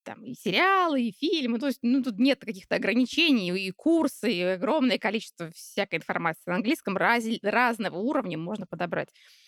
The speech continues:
Вопрос в потребности. Ну, то есть зачем вы учите язык? Если есть четкая, понятная потребность, что мне нужен язык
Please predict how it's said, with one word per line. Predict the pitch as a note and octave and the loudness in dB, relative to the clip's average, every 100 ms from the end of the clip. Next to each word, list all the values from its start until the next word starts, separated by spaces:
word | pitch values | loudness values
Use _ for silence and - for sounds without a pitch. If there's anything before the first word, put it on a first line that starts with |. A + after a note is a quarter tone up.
| _ _ - - | _ _ -12 -2
Вопрос | - A4+ - | 0 0 0
в | |
потребности. | - D4+ C#4 A#3 - - _ A3 | -2 0 2 0 -2 -14 _ -6
Ну, | A3+ | -2
то | C4 | 0
есть | G3 | 0
зачем | G3+ - - G#4 F#4 | -2 0 0 2 4
вы | A3+ | 2
учите | A#3 C#4 - A3+ | 0 -4 -4 -2
язык? | G3 D#3 - | -2 -4 -4
Если | A3 D4+ D#4 - _ _ | -2 0 0 -2 _ _
есть | - C#4+ D4 - | 0 2 2 -2
четкая, | - F4+ - G3 | 0 0 2 0
понятная | F#3 A#3 C4 C4+ - F#3 F3+ | 2 2 4 2 2 -2 0
потребность, | G3+ - C4+ A3+ F3 - | 0 2 2 0 -4 -4
что | G3+ | -2
мне | G#3 A3 | 0 2
нужен | A3 G#3 G3 F#3 | 2 0 -2 -4
язык | D#3+ G#3 D4 A4+ | -4 -2 0 -2